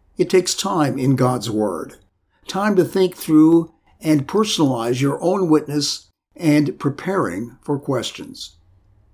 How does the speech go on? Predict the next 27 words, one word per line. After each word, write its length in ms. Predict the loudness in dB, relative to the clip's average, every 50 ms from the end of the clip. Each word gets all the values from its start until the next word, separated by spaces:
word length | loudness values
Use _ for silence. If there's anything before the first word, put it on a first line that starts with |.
| _ _ _ _ _ _ _ _ _ _ _ _ 0
Think 200 | 0 0 2 2
of 80 | 2
the 100 | 2 2
people 460 | 2 2 2 2 4 4 2 2 2
you 180 | 0 -2 0 2
want 340 | 2 2 2 2 0 -2 -8 -18 _ _ _ _
to 120 | -4 -4
come 320 | -2 0 0 0 0 0 0
to 100 | 0 0
know 220 | 0 0 0 0
Jesus, 680 | 0 0 0 0 0 0 -4 -8 -10 -10 -12 -14 -16 _ _ _ _ _ _ _ _ _ _ _ _ _ _ _ _
how 240 | -6 -2 0 2 2
they 180 | 4 2 2 0
think, 500 | 0 2 2 2 2 0 -6 -14 -20 -20 -20 _ _ _ _ _ _ _ _ _ _ _ _ _
where 260 | -2 2 4 4 6
they 180 | 6 4 2 0
are 220 | 0 -2 -2 -2
at. 320 | -4 -6 -8 -10 -16 -20 -20 _ _ _ _ _ _ _ _ _ _ _ _ _ _ _ _ _ _ _ _ _ _ _
Some 280 | -10 -4 -2 0 0 2
of 120 | 0 0
them 160 | 0 2 2 2
will 140 | 2 2
not 200 | 0 0 0 2
have 160 | 2 2 2 2
much 220 | 0 0 0 -2
understanding 800 | -2 0 0 2 0 0 -2 -2 -2 -2 0 2 4 4 6 6
of 300 | 4 4 2 0 -2 -6